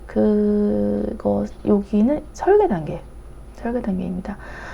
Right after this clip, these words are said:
네, 그래서 이거 틀렸고요. 자, 이 번 설계 단계에서 에이지에이지 파악한다. 이거 아니죠. 이거 분석 단계입니다. 이건 설계 단계고요. 분석 단계.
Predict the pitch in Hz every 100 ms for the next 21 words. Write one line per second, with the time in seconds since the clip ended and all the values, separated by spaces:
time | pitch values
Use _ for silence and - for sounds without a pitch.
0 | - - 170 160 165 170 175 - 175 170
1 | - 277 285 220 247 254 190 - - -
2 | 254 285 262 330 349 359 339 320 294 226
3 | 170 175 185 - 180 180 175 185 - -
4 | - 165 180 - 185 - - - 202 226
5 | 247 - 147 110 - - - - - -
6 | - - - - - 240 240 233 220 185
7 | 180 190 202 240 269 269 277 - - -
8 | - 190 185 202 - - 196 202 185 202
9 | 247